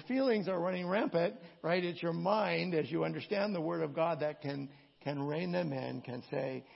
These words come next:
"Yeah, let's take the energy that's coming from those feelings, but let's, let's make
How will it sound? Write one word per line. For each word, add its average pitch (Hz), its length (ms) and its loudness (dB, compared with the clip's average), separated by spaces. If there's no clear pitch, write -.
"Yeah, 143 140 2
let's 151 240 -4
take 175 180 -2
the 160 160 -2
energy 143 320 0
that's 135 240 -8
coming 143 280 -8
from 131 300 -6
those 139 180 -4
feelings, 143 580 -4
but 139 160 -8
let's, 143 180 -6
let's 151 320 -8
make 131 200 -8